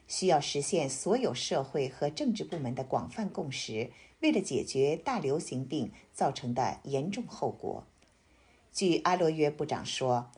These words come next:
就是将目前的经济转变为普遍基本收入，也就是说，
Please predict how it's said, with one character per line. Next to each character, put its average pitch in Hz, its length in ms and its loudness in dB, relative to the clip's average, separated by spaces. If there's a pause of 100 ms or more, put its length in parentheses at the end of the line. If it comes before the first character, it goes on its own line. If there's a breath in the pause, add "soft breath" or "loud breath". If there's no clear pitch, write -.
(420 soft breath)
就 311 140 2
是 220 160 2
将 220 240 4
目 285 160 -2
前 - 260 -2
的 156 140 -2
经 262 360 -2
济 170 320 -4 (880 soft breath)
转 165 220 10
变 175 240 4
为 143 240 2
普 165 320 -2
遍 180 300 2
基 240 180 -2
本 170 160 -2
收 143 320 -2
入， 151 300 0 (160)
也 151 100 4
就 170 160 2
是 160 160 -2
说， 135 480 2